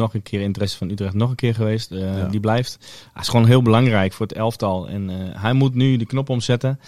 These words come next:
Speaker 1: Ehm, en ontzettend belangrijk worden. Echt een, gewoon een steunpilaar op middenveld.
Speaker 2: Ja.
Speaker 1: Zodat hij volgend jaar een transfer kan verdienen.
Speaker 2: Ja.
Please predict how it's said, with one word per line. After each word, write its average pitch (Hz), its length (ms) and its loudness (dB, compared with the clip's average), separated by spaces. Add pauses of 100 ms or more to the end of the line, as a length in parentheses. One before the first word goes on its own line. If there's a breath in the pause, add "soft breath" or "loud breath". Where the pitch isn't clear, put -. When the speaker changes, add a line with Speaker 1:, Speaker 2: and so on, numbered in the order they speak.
(320 loud breath)
Speaker 1:
Ehm, 104 400 2 (380)
en 117 120 -6
ontzettend 147 540 2
belangrijk 131 340 4
worden. 135 220 0
Echt 117 200 -4
een, 107 160 0
gewoon 120 160 -2
een 107 80 0
steunpilaar 139 600 0
op 107 80 0
middenveld. 120 360 0
Speaker 2:
Ja. - 60 -4
Speaker 1:
Zodat 110 160 -2
hij 104 100 -4
volgend 131 280 2
jaar 107 120 4
een 104 60 2
transfer 104 400 -2
kan 131 160 -2
verdienen. 120 400 0
Speaker 2:
Ja. 104 120 -8